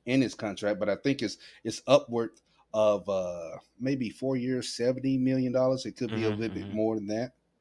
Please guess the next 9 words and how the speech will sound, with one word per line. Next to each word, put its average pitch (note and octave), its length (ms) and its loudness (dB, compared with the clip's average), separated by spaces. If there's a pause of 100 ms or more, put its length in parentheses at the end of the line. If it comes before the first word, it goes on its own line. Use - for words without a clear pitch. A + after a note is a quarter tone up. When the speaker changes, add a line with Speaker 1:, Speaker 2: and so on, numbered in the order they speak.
(800)
Speaker 1:
That A2 120 0
he A#2 80 2
just, B2+ 440 0 (120)
ju-, A2 320 -6
that B2 140 10
he C#3+ 140 2
just E3 280 2
signed. G3 500 0 (280)
Speaker 2:
Jeez. F2+ 680 -12